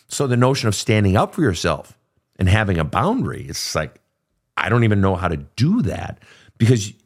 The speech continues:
I don't have a relationship with my own voice, with my own sense of self. And so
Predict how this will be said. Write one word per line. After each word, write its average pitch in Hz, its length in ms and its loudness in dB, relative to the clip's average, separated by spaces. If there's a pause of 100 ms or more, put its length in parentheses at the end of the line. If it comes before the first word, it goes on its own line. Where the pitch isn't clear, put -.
(160)
I 104 140 2
don't 120 140 0
have 104 180 0
a 104 40 0
relationship 90 680 -2
with 82 100 -8
my 82 140 0
own 82 220 2
voice, 82 680 -2 (640)
with 95 140 2
my 98 120 4
own 107 220 2
sense 92 340 -4
of 73 120 -8
self. - 800 -4 (1600)
And 110 120 4
so 120 260 -4